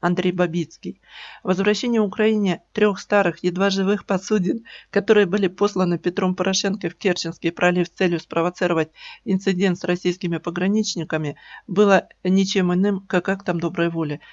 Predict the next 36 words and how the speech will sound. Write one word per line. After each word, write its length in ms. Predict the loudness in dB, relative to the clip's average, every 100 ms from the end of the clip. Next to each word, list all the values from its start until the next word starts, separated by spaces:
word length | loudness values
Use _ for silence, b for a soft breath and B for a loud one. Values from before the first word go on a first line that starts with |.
| B
Об 140 | -2 0
этом 180 | 0
заявил 400 | 0 2 4 4
российский 460 | 4 0 -2 -4 -4
сенатор 480 | -2 0 0 -2 -6
Сергей 460 | -6 -2 0 2 2
Цеков. 500 | 2 0 0 -6 -10 _ _ _ 0
Это 380 | 2 6 4 4 0
жест 400 | 2 2 0 -6
доброй 480 | -2 0 0 -2 -2
воли. 420 | -2 2 2 0 B B 0
Этим 280 | 2 2
жестом 400 | 2 0 0 -4 B B
мы 160 | 2 4
демонстрируем, 720 | 4 2 0 0 0 2 -2
что 180 | -4 -4
готовы 380 | -2 0 0 0
к 100 | -2
нормализации 680 | -2 2 2 2 0 0 -4
отношений 420 | -2 -2 -2 -4
с 140 | -4
Украиной, 440 | -4 0 2 2 -2
к 80 | 0
диалогу 460 | 2 4 2 -2
с 100 | -8
Украиной. 520 | -6 -2 -2 -2 -6 B B B 2
Это 240 | 4 4
же 100 | 0
подтвердил 560 | -4 -4 -4 0 2 2
и 60 |
президент 480 | 0 -4 0 -2 -2
Украины 400 | -4 -2 0 0
Владимир 420 | -2 0 -2 -2
Зеленский, 460 | -2 0 -2 -4 -4
сообщив 400 | -4 -2 -2 -2
журналистам, 600 | -2 -2 -2 -2 -4